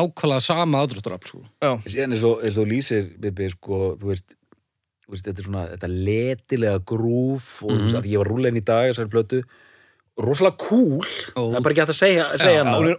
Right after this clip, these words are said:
Speaker 1: svakalega.
Speaker 2: óboðslega cool, sko.
Speaker 3: Og hérna, og ég held,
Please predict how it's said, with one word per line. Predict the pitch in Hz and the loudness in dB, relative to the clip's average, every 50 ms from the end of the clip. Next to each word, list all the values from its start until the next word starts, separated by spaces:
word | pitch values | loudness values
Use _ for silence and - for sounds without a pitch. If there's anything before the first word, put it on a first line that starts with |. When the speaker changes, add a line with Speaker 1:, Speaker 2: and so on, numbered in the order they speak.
| - - | -2 0
Speaker 1:
svakalega. | - 180 - 139 139 131 131 120 110 - - - 120 113 107 104 180 | 4 6 6 6 6 4 4 2 0 -2 -4 -4 -2 0 4 6 8
Speaker 2:
óboðslega | 170 170 151 127 - 147 143 131 113 | 8 8 6 4 2 2 2 2 2
cool, | - 151 139 117 - - | 0 -2 -4 -4 -4 -12
sko. | - - - 98 98 - _ _ _ _ - | -18 -16 -18 -18 -18 -20 _ _ _ _ -2
Speaker 3:
Og | 113 113 123 | 2 2 2
hérna, | 131 123 139 139 135 131 131 131 117 - - 69 69 71 73 - - - - 87 - _ _ - | 2 2 0 0 2 2 2 2 0 -4 -8 -16 -20 -20 -20 -20 -20 -20 -20 -20 -20 _ _ -6
og | 135 131 - | -6 -6 -4
ég | 127 120 131 175 214 208 | -4 -2 0 0 0 0
held, | 196 196 185 - _ _ - - | 0 -2 -2 -4 _ _ -20 -20